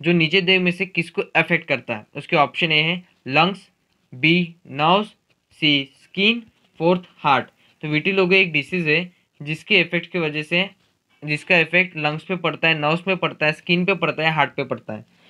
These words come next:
तो इसका सही आंसर है ऑप्शन नंबर थर्ड, स्किन। Vitiligo occurs when pigment producing cells die or stop functioning। विटिलिगो तब ऑकर होता है जब पिगमेंट प्रोड्यूसिंग सेल्स हो-, मर जाते हैं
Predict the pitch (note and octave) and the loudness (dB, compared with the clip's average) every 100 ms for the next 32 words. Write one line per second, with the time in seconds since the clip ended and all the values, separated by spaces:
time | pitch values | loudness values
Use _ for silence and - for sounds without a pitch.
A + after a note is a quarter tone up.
0 | _ _ - D3+ - E3 - F#3+ F3+ D#3+ | _ _ -6 -2 2 2 4 6 6 4
1 | D#3+ E3+ G#3+ _ B2+ - D#3+ D3 E3+ A#3+ | 2 0 -2 _ -18 -10 -8 -4 -2 -4
2 | - _ - - - C#3 A#2 _ _ - | -8 _ -10 -6 -2 0 -2 _ _ -4
3 | E3+ A#2+ A2 _ _ D3+ D#3+ G#3+ A3 G#3+ | -2 -2 -6 _ _ -6 -2 0 2 4
4 | E3 D3+ F3+ F3+ F#3 F3+ D#3+ C#3 F#3+ F#3 | 4 4 0 0 -2 -2 -2 -2 -4 -2
5 | D#3+ D#3 F3 E3+ D#3+ D#3 C#3+ B2+ C3 F3+ | -4 -4 -6 -4 -4 -4 -2 0 0 0
6 | D3 D3+ - E3 E3 D3+ D3 B2+ A2 - | -6 -4 0 0 0 -6 -6 -8 -10 -16
7 | _ _ - D3+ F#3+ F#3+ G3 F#3 E3+ F3 | _ _ -10 -4 0 2 0 2 2 4
8 | D#3+ E3 D#3 D3+ D#3 D3+ E3 - _ _ | 2 2 -2 -2 -2 0 -2 -6 _ _
9 | D#3+ C#3+ E3 F3+ F3 D#3+ E3+ F3 F3 D#3 | -6 -2 0 0 -2 -2 -2 -2 0 -2
10 | D#3+ D3+ - D3 C#3+ D#3 D#3+ - C#3 F3+ | -2 -8 -8 0 0 2 0 0 -2 -2